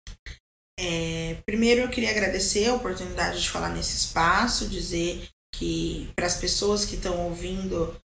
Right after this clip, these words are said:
ou assistindo esse podcast, que reflexões como essa são muito importantes, não só do ponto de vista do debate, mas pra nos manter vivos.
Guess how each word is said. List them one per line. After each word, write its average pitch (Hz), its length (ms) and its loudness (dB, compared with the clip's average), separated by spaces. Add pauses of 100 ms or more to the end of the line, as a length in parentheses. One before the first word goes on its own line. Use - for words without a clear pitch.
(220)
ou 185 200 6
assistindo 196 760 4 (280)
esse - 220 2
podcast, 185 800 0 (100)
que 180 560 0
reflexões 220 600 0
como 202 280 -2
essa 220 260 2
são 220 160 0
muito 240 220 0
importantes, 233 560 0
não 277 220 2
só 208 480 4 (280)
do 196 80 0
ponto 202 320 -2
de 180 180 -2
vista 190 480 0 (560)
do 196 120 0
debate, 190 640 6
mas 247 160 2
pra 254 180 0
nos 254 140 2
manter 254 640 2
vivos. 196 840 0